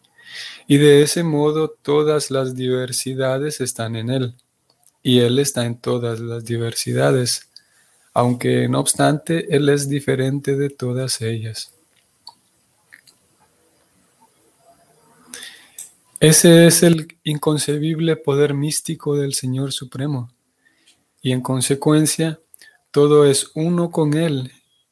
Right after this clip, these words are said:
y simultáneamente diferente de él, mediante sus potencias inconcebibles.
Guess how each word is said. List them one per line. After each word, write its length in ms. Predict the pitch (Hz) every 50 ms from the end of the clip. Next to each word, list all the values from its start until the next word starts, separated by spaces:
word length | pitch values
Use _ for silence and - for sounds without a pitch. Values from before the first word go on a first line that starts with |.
| _ -
y 80 | 127 120
simultáneamente 1400 | - - 127 123 123 123 123 120 123 127 131 143 143 143 139 139 143 147 156 160 156 147 - 147 147 151 151 -
diferente 960 | - 143 117 123 135 143 139 - 143 139 135 131 127 127 127 131 131 - 135 131
de 340 | 127 127 123 120 117 113
él, 200 | 113 113 113 113 113 - _ _ _ _ _ _ _ _ _ _ _ _ _ _ _ _
mediante 540 | - 127 117 117 123 131 135 135 131 - 135
sus 260 | 120 - 135 123 -
potencias 800 | - - 127 123 120 - 139 139 139 139 135 - 143 139 127 -
inconcebibles. 1600 | - 131 127 123 - - 135 131 131 127 - 139 127 117 117 120 117 - - 120 113 113 107 104 - - - - - - - -